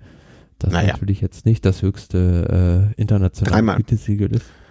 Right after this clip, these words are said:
Speaker 2: Dreimal,
Speaker 1: Dreimal
Speaker 2: äh,
Speaker 1: so, ja,
Speaker 2: dreimal
Speaker 1: okay.
Speaker 2: kolumbianischer. Sagen wir mal so, das wäre wahrscheinlich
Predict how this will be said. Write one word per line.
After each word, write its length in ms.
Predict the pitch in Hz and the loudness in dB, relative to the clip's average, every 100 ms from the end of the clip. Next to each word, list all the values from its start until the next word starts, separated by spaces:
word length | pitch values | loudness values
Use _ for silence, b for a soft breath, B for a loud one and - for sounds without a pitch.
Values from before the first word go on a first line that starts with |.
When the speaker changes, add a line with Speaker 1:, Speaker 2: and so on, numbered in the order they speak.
| b - | b -6
Speaker 2:
Dreimal, 420 | 113 117 123 123 | 0 2 2 0
Speaker 1:
Dreimal 300 | - 127 117 | 0 0 2
Speaker 2:
äh, 40 | |
Speaker 1:
so, 200 | 101 92 | 2 0
ja, 160 | 92 101 | 0 0
Speaker 2:
dreimal 300 | 101 117 110 | 2 2 2
Speaker 1:
okay. 80 | 92 | 0
Speaker 2:
kolumbianischer. 600 | 107 107 95 104 90 90 _ _ _ _ _ _ _ _ _ - - - - 127 123 | -2 -2 -4 -4 -10 -12 _ _ _ _ _ _ _ _ _ -20 -20 -12 -8 -6 -2
Sagen 280 | 127 117 147 | 2 2 4
wir 40 | |
mal 140 | 139 104 | 2 2
so, 180 | 107 110 | 0 0
das 180 | - | 0
wäre 100 | 107 | 2
wahrscheinlich 460 | 107 - 107 104 - | 0 0 -2 -4 -8